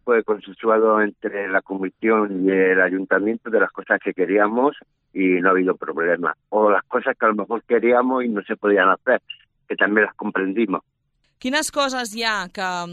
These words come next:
Speaker 2: us hagués agradat que hi fossin i que finalment, doncs, no hi poden ser?
Speaker 1: Pues, eh, pues en el, en el, en el, que se hicieran ya de una vez la,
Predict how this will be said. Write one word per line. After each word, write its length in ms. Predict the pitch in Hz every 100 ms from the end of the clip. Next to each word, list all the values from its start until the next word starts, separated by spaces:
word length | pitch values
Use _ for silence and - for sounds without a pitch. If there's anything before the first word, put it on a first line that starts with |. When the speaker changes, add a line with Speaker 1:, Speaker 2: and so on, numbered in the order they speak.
| 175 214
Speaker 2:
us 80 | 202
hagués 240 | 202 208
agradat 320 | 202 202 196
que 160 | 208 190
hi 20 |
fossin 380 | - 214 208 202
i 80 | 196
que 80 |
finalment, 480 | 190 196 190 190 185
doncs, 160 | 185 185
no 100 | 190
hi 60 |
poden 320 | 185 185 180 185
ser? 300 | - 156 151 _ _ _ _ _
Speaker 1:
Pues, 400 | 123 117 110 107 - -
eh, 120 | - - _ _ _
pues 160 | 127 123
en 60 | 117
el, 100 | 113
en 200 | 113 117
el, 100 | 101
en 360 | 110 98 107 107
el, 120 | 113
que 200 | - 117 -
se 280 | 120 131 120
hicieran 420 | - 135 127 123
ya 160 | 117 120
de 80 | 120
una 160 | 117
vez 240 | 110 117 123
la, 460 | 117 110 98 85